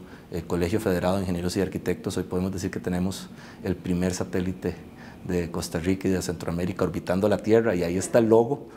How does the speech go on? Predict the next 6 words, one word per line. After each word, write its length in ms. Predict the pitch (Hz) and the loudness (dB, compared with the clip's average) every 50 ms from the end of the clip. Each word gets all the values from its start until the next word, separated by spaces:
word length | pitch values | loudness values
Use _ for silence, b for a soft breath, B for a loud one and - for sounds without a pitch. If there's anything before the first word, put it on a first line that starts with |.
| B B - | B B -4
también 560 | 92 90 90 90 92 101 110 120 123 123 123 B B B - | -2 0 2 2 2 2 2 2 -2 -4 -6 B B B -2
de 120 | 95 92 | 0 0
nuestro 280 | 92 90 90 - - 92 | 0 0 -2 -4 -4 -2
Colegio 340 | 87 85 92 98 117 120 | 0 2 2 4 2 4
Federado 560 | 113 131 117 110 107 110 117 135 151 156 156 156 B B B B B - | 4 4 4 6 6 6 6 6 6 2 0 -4 B B B B B -2
y, 360 | 98 92 90 85 80 78 | 0 0 2 0 0 -4